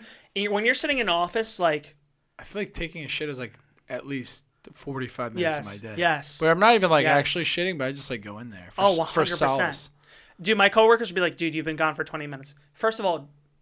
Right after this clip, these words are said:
Speaker 1: I love you, but do not, do
Speaker 2: Don't,
Speaker 1: not
Speaker 2: don't
Speaker 1: clock
Speaker 2: clock
Speaker 1: me.
Speaker 2: me.
Speaker 1: Don't clock me. I, don't clock me. They're like, "Where do you go?" I want, every time I, and I go, "Yeah, I just did a couple laps. Like, I just couldn't sit." I wanna be like, "I literally shat Buffalo Wild Wings. You wanna know the details?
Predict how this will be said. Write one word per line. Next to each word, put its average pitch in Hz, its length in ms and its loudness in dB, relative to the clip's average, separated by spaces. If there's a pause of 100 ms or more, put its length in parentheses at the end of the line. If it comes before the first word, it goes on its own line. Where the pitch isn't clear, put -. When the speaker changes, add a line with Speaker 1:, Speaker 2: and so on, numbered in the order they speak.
(220)
Speaker 1:
I 185 120 2
love 180 260 2
you, 208 120 0
but 165 240 -4
do 160 120 -4
not, 156 400 -2
do 139 100 -6
Speaker 2:
Don't, 170 100 -2
Speaker 1:
not 170 240 -6
Speaker 2:
don't 147 160 -4
Speaker 1:
clock 156 180 2
Speaker 2:
clock 135 220 -6
Speaker 1:
me. - 60 -20
Speaker 2:
me. - 60 -16
Speaker 1:
Don't 160 200 -2
clock - 340 -8
me. 143 200 -20 (180)
I, 160 160 -4
don't 156 240 -6
clock 147 280 -14
me. - 200 -20 (560)
They're 202 120 0
like, 214 160 2
"Where 277 160 6
do 392 60 -2
you 392 120 2
go?" 269 260 8
I 170 80 6
want, 247 180 0
every 254 160 4
time 294 180 0
I, 247 160 2 (200)
and 202 80 2
I 208 80 4
go, 202 160 6
"Yeah, 202 180 0
I 202 60 2
just 202 160 -8
did 214 80 -4
a 208 40 -4
couple 180 280 -2
laps. 143 400 -4
Like, 165 140 -6
I 170 40 0
just 147 240 -8
couldn't 160 140 -8
sit." 165 180 -6 (240)
I 190 40 -6
wanna 233 100 -6
be 269 80 -2
like, - 160 -4
"I 233 300 0
literally 220 520 -4 (360)
shat 196 640 2
Buffalo 185 420 2
Wild 165 360 2
Wings. 151 240 -6
You 214 120 0
wanna 240 180 6
know 254 80 6
the 247 80 8
details? 226 720 2